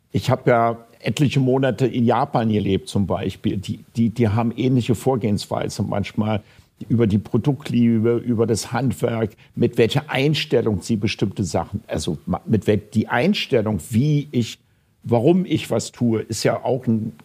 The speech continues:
ein großes Wertesystem, warum das machen. Könnte man, könnte ich das so beschreiben und wäre das, könntest du damit d'accord gehen, was ich so gerade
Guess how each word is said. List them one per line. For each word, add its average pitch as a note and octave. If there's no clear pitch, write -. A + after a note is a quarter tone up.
ein A2
großes B2
Wertesystem, A2
warum F#2+
das E2+
machen. E2
Könnte B2+
man, B2
könnte B2
ich -
das -
so C3
beschreiben C3
und C#3
wäre B2
das, A#2+
könntest A#2+
du B2+
damit A2+
d'accord A#2+
gehen, D#3
was C#3+
ich C3+
so -
gerade -